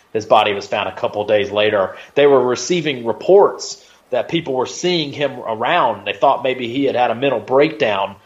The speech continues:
And I don't, you know, to me, it's so suspicious that they're receiving, uh, reports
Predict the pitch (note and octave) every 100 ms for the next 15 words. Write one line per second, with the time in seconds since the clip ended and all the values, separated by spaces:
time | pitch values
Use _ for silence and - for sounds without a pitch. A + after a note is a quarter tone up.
0 | _ _ - A#2 G#2+ - D3 D3 - C3
1 | G#2+ G#2 - - D3 C#3 D3+ F3 D#3+ -
2 | - - - F3+ D#3 D3+ C3+ - D#3+ C#3
3 | - A#2+ - A2 A2 A#2+ A2+ - C#3+ A2+
4 | A2+ G#2+ G#2+ _ _ - B2 A2 G#2 G#2
5 | A2 - C#3+ C3+ C3 -